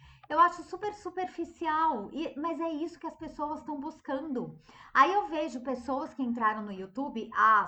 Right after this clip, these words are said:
sei lá, um ano, eu tô há dez, tá? E elas postam só shorts e já tem o mesmo número de inscritos que eu. Não tô falando mal, eu gosto. Mas, e pessoas assim, que eu adoro,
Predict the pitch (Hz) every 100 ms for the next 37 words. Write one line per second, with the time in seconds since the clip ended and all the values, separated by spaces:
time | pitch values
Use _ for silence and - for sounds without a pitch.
0 | - 320 320 185 - 254 320 247 262 294
1 | 196 175 - - 220 220 214 240 320 180
2 | 147 - - 170 233 - _ _ _ _
3 | _ 220 262 269 302 302 - 269 262 254
4 | 233 359 440 - 311 254 247 - - 285
5 | 277 311 302 294 285 294 320 302 294 254
6 | 262 262 - 247 247 247 - 285 180 175
7 | - - 403 494 480 508 427 277 233 202
8 | 165 220 269 262 262 254 - 175 147 -
9 | _ _ _ - 240 247 247 240 - 285
10 | 349 311 - 359 427 294 262 - 208 -
11 | 247 247 359 214 233 208 214 233